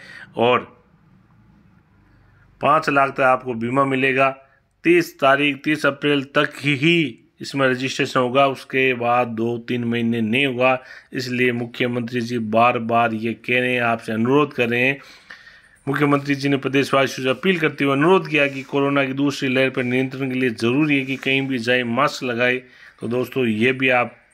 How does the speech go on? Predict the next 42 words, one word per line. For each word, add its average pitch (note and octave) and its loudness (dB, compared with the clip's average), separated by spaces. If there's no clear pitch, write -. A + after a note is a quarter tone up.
पालन B2 0
करें। B2 0
और - -18
पंचायती D3 0
राज C#3+ 2
लोकतंत्र C3+ -4
का B2+ 2
आधार, C3 4
गहलोत B2+ -2
ने B2+ -2
कहा C3 2
कि B2+ -4
महात्मा B2 0
गांधी B2+ -2
के A#2+ -8
स्वराज्य A#2+ 0
को C3 0
पूरा C3 2
करने C3 -2
के B2 -4
लिए B2+ 0
पंडित B2 -4
जवाहरलाल A#2+ 2
नेहरू B2 0
ने B2 -2
जो A2+ -2
नागौर A2+ 2
की D3+ 0
धरती B2 -2
पर B2 -4
दीप A#2 -4
प्रज्वलित A#2+ -4
किया C3 0
था, C#3 2
और A#2 -14
पंचायती B2 0
राज A#2+ 0
दिवस A#2 0
की A#2 -6
सभी A2+ -2
को G#2+ -6
शुभकामनाएं। C3+ -2